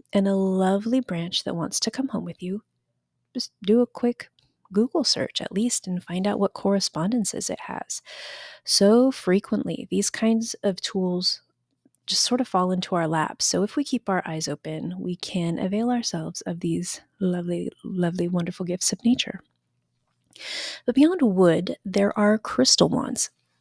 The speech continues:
and you can certainly decorate a wood wand with crystal too.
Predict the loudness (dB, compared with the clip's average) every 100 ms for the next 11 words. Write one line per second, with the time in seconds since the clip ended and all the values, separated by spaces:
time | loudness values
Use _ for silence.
0 | _ _ 0 4 4 2 -2 _ 2 2
1 | 4 6 6 6 6 6 4 2 -2 0
2 | 2 2 2 -4 _ _ _ _ 0 4
3 | 4 4 2 2 0 0 -2 -4 -6 _
4 | _ _ -6 -6 -2 -2 0 -2 0 2
5 | 2 -2